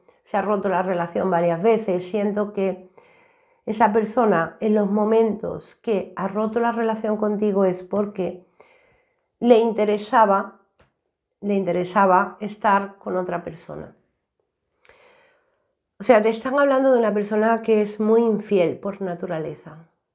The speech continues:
Es una persona mu-, con mucha traición.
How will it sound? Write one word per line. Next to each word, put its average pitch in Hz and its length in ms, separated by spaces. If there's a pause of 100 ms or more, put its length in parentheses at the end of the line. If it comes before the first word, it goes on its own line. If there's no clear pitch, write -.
(300)
Es 208 180
una 220 220
persona 208 800
mu-, 208 560 (400)
con 226 140
mucha 233 260
traición. 175 720